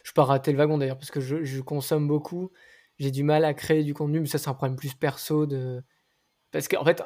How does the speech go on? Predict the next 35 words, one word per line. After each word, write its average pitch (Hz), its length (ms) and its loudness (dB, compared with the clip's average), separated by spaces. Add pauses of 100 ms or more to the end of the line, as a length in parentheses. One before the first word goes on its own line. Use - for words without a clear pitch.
(120)
avec, 143 600 -2
bah, 139 140 -2
là, 139 120 0
je 139 160 -6
switch 151 340 -10
un 151 80 -4
peu, 170 80 -8
mais 139 220 -4 (460)
avec 143 260 0
TikTok, 180 500 0
les 160 100 4
réels 165 260 4
et 151 120 2
tout, 190 200 -8
il 208 40 -2
y 190 60 2
a 151 40 2
quand 156 140 -2
même 170 140 0
cette 160 200 0
volonté, 160 480 2
je 175 80 -8
pense, 151 220 -2
des 147 100 0
réseaux, 147 460 0
enfin, 143 180 -4
des, 131 160 -4
des, 131 240 -8
de, 151 160 -10 (120)
de - 380 -20
TikTok, 147 440 -4
hein, 139 300 -6
Insta, 143 260 -6
et 139 60 -6
cetera, 143 460 -4